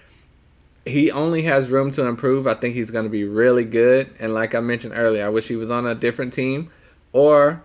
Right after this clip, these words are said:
maybe the Warriors will make some type of trade where he can get more minutes. But, and if they're blowing out teams, he'll be out there. But I really think he's a great prospect, and he can be great. So another solid performance from him.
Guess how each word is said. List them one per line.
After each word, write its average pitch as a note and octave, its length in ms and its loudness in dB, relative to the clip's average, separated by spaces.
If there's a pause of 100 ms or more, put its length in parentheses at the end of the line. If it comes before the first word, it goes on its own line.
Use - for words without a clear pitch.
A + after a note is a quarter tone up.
maybe A#2 300 0
the C3+ 140 0
Warriors C#3 300 2
will C3 60 -4
make B2+ 200 -2
some B2+ 160 -6
type A#2+ 200 -2
of A#2 60 -6
trade A#2+ 260 2
where A2 140 0
he A#2 120 -6
can A2+ 140 -6
get A2 200 0
more G#2+ 180 -4
minutes. G#2+ 480 -8
But, - 380 -4 (640)
and C3 160 -2
if C3 180 -2
they're D3 140 4
blowing D3+ 320 2
out D#3 180 0
teams, D#3+ 360 -4
he'll A#2+ 120 -2
be A#2 220 0
out G#2 220 -4
there. G2 120 -4
But G2+ 160 -2
I A#2 80 0
really B2+ 260 0
think A#2+ 260 -6
he's A2+ 200 -6
a G#2+ 60 -4
great G#2 260 -2
prospect, G#2 680 -4 (320)
and A2 100 -8
he A#2 80 -4
can G#2+ 160 -4
be G#2 140 -4
great. G2+ 400 0 (380)
So B2+ 140 -8
another G#2 460 -6 (120)
solid G#2 480 -4
performance G2+ 460 -10
from G2+ 200 -14
him. A#2 280 -8